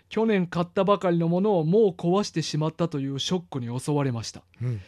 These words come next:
Speaker 1: 洗濯機の中からイヤホンを見つけた時よりもショックでした。
Speaker 2: うん。
Speaker 1: 同じものを買う気分になれず、
Speaker 2: うん。
Speaker 1: プライムセールだったのもあり、ちょっ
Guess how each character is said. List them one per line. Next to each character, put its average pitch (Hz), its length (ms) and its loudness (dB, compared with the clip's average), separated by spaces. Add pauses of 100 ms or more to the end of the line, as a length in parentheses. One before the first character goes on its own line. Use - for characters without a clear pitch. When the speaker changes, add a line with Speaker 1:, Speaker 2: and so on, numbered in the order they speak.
(300)
Speaker 1:
洗 180 280 2
濯 185 180 2
機 180 180 -6
の 156 80 0
中 165 240 0
か 156 100 -4
ら 139 180 -2
イ 185 120 0
ヤ 190 120 6
ホ 156 140 0
ン 135 160 -2
を 131 40 -4
見 143 200 -2
つ - 100 -16
け 185 120 -4
た 170 120 -2
時 175 260 -4
よ 165 100 4
り 208 80 2
も 226 100 4
シ - 140 0
ョ 156 60 2
ッ 151 100 -6
ク 123 80 -10
で 110 80 -6
し - 100 -12
た。 - 120 -18 (180)
Speaker 2:
う 139 40 2
ん。 123 200 0 (480)
Speaker 1:
同 185 120 4
じ 180 120 2
も 190 160 4
の 190 180 4
を 165 60 0
買 165 220 -2
う 175 100 4
気 180 160 -2
分 170 160 2
に 139 100 -4
な 135 160 0
れ 160 100 2
ず、 123 200 -8 (100)
Speaker 2:
う 131 60 -8
ん。 113 260 -6 (140)
Speaker 1:
プ 170 160 0
ラ 190 140 4
イ 196 60 2
ム 185 120 0
セ 190 240 2
ー 185 40 2
ル 165 100 0
だ 151 100 -2
っ 151 40 -4
た - 160 -4
の 180 120 0
も 156 160 0
あ 175 60 2
り、 156 160 -2 (220)
ち - 120 -4
ょ 233 40 2
っ 240 60 -6